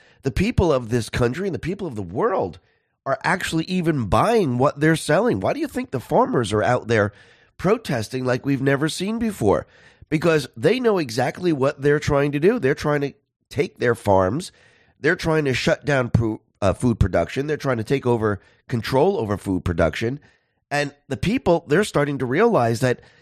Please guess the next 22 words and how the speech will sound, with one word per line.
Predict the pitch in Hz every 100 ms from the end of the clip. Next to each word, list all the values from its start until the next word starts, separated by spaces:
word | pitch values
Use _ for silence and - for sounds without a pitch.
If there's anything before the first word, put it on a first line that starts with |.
| _ -
this | 139 -
will | 135 117
not | 110 131 220 -
benefit | 95 127 170 - 107 113
us | 117 117
in | 139
the | 135
long | 139 170 269
run. | 190 95 - _ _ _ _ _ _ _ _ -
And | 127 127
the |
more | 120 175 214
the | 220 170
deep | 123 175
state, | - 156 160
the | -
central | 110 151 151
bank, | 143 143
the | 120
World | 107 147 139
Economic | 123 120 117 113
Forum | - 120 120 117